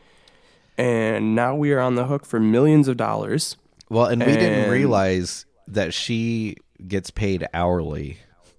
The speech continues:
Speaker 1: Right.
Speaker 2: And we're in, like, the thousands of hours right now.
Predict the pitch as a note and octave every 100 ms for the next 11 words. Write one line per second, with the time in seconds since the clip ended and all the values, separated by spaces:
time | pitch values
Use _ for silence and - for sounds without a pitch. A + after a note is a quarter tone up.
0 | _ _ - G2+ G2 F2 - - - G2+
1 | G2+ A2 A2 G2+ F2+ E2+ E2 - - E2+
2 | - E2+ F2 E2+ D#2+ E2+ D#2 D#2+ D#2 D2+
3 | D#2 C#2+ A#1+ G1+ D#2+ B1+ C2 D#2 C2+ A#1+